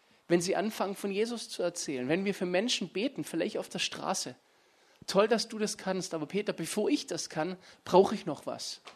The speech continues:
Brauchst du nicht. Das Einzigste, was du brauchst, ist Jesus in deinem Leben.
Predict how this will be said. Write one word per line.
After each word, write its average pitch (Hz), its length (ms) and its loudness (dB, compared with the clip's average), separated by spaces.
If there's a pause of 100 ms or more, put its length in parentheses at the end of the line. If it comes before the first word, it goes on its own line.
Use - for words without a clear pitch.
(1300)
Brauchst 143 280 -4
du 147 40 -2
nicht. 127 300 -6 (2250)
Das - 160 -4
Einzigste, 247 480 2
was 196 160 2
du - 80 -4
brauchst, 190 400 2
ist 165 100 -6
Jesus 175 320 4
in 175 80 -6
deinem 156 160 -2
Leben. 160 320 -2